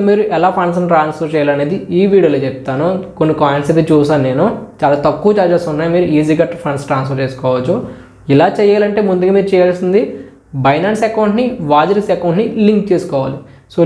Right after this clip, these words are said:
link చే-, ఎలా చేయాలంటే మీరు ఏదైతే Wallets అకౌంట్‌లో ఇచ్చిన mail ఐడి కానీ mobile number కానీ ఉందో ఆ డీటెయిల్స్తోనే same Binance account కూడా create చేసుకోవాలి. Same mobile number కానీ same email ఐడి కానీ, అప్పుడు మాత్రమే రెండు కూడా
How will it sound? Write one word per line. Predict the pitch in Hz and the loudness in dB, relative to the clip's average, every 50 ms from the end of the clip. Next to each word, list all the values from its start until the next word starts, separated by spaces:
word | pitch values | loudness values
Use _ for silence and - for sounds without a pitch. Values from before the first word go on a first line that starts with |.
| 175 | 4
link | 190 208 214 208 - | 4 4 2 2 2
చే-, | 233 214 202 | 2 2 2
ఎలా | 202 202 208 | 2 2 2
చేయాలంటే | 208 196 202 202 196 196 214 254 311 - - - - - _ _ _ 160 160 | 2 2 2 0 0 -2 -2 -4 -4 -6 -10 -18 -20 -20 _ _ _ -2 2
మీరు | 160 151 147 | 2 4 4
ఏదైతే | 147 160 160 - 220 202 180 | 4 2 2 0 0 2 2
Wallets | 175 170 170 190 196 196 - 202 190 | 2 2 2 0 -2 0 -2 -4 -2
అకౌంట్‌లో | - 190 185 185 175 180 190 196 196 196 185 | 0 0 -2 0 0 2 2 4 4 4 2
ఇచ్చిన | - - - 190 175 147 143 147 | 0 0 -2 -2 -2 0 2 2
mail | 147 151 160 175 175 | 2 4 4 4 4
ఐడి | 175 175 175 180 | 4 2 2 2
కానీ | 180 185 180 170 151 | 0 0 2 0 0
mobile | 143 143 151 156 160 | 2 2 0 0 2
number | 160 165 165 156 | 2 2 2 2
కానీ | 151 139 131 | 0 -2 -2
ఉందో | 131 139 180 269 294 - - - - - - - - 139 | 0 0 0 -2 -2 -6 -12 -18 -20 -20 -16 -4 0 2
ఆ | 151 180 208 220 | 2 2 2 0
డీటెయిల్స్తోనే | 220 190 185 185 170 190 - 156 143 143 165 180 - - - - - - - - _ _ _ - - | -2 0 0 0 0 -2 -4 -4 -2 -2 -2 -4 -4 -6 -12 -16 -18 -20 -20 -20 _ _ _ -6 0
same | - 180 202 240 254 - - - - - - 175 165 | 0 2 2 2 -2 -4 -10 -14 -18 -14 -6 0 0
Binance | 165 170 165 160 151 143 143 | 2 2 0 -2 -4 -6 -8
account | 139 - 135 135 135 | -8 -6 -6 -2 -2
కూడా | 147 170 170 | -2 0 0
create | 185 160 147 131 - | 0 0 0 0 -2
చేసుకోవాలి. | 143 127 - - 135 135 135 - - - - | -4 -6 -6 -6 -8 -8 -8 -8 -12 -2 2
Same | 170 170 180 185 180 | 2 4 4 4 2
mobile | 175 170 180 180 180 | 2 2 0 0 0
number | 180 185 180 165 175 | 0 0 2 2 2
కానీ | 175 220 330 - - - - | 0 0 -2 -6 -10 -4 2
same | 220 202 202 202 190 175 | 2 2 4 2 0 0
email | 165 160 151 147 139 | 0 0 0 0 0
ఐడి | 127 127 123 120 | -2 -4 -6 -8
కానీ, | 120 - - - 165 | -10 -10 -4 -4 -4
అప్పుడు | 165 - 220 208 208 185 | 0 0 0 0 0 0
మాత్రమే | 170 - 170 170 190 214 202 170 | -2 -2 -2 0 0 2 2 2
రెండు | 156 156 160 160 147 180 | 0 2 0 0 2 2
కూడా | 170 165 | 2 2